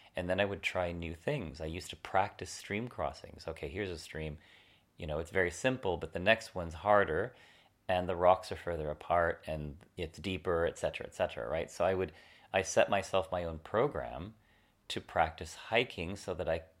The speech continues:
got better at it, so I get, could do it more quickly, so that I could do it more, so that I could feel more secure about it, um, and until such time as I,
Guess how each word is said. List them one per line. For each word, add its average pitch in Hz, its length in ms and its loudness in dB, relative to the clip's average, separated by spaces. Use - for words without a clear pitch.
got 85 280 2
better 87 280 2
at 67 200 -4
it, 113 160 -4
so - 140 -6
I 80 80 -2
get, 80 200 -6
could 78 200 -8
do 78 120 -6
it - 100 -10
more 73 160 -6
quickly, 98 580 -2
so - 140 -6
that 92 100 4
I 87 60 2
could 82 200 -6
do 90 140 2
it 82 220 2
more, 82 420 0
so - 160 4
that 123 60 10
I 127 60 12
could - 140 0
feel 135 300 2
more 95 160 4
secure 90 760 0
about 73 320 -2
it, - 240 -4
um, 90 500 4
and 95 140 -4
until 92 400 0
such - 300 -6
time 67 300 -6
as 64 100 -10
I, - 160 -8